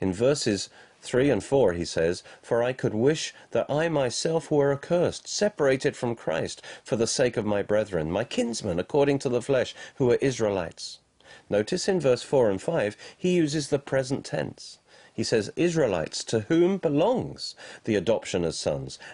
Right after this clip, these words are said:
and the glory, and the covenants, and the giving of the law, and the temple service, and the promises, whose are the f-, fathers, and from whom is the Christ according to the flesh,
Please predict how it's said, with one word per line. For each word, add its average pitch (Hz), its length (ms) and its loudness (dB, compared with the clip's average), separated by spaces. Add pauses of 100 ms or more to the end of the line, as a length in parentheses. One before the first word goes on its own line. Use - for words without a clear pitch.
(120)
and 98 200 0
the 90 60 0
glory, 80 440 2 (160)
and 180 220 0
the 151 60 2
covenants, 92 640 -4 (200)
and 180 180 0
the 170 40 4
giving 131 340 4
of 92 100 0
the 196 80 4
law, 80 320 2 (260)
and 180 200 -2
the 180 60 4
temple 131 360 0
service, 82 560 2 (100)
and 180 200 0
the 175 80 4
promises, 113 760 0 (280)
whose 180 460 4
are 139 200 2
the 139 240 0 (200)
f-, 127 280 -2
fathers, 127 680 -2 (240)
and 113 180 -2
from 117 260 0
whom 156 360 2
is 139 240 0
the 127 140 -4
Christ 123 400 -2
according 123 420 0
to - 120 -6
the 98 100 -2
flesh, 107 440 -2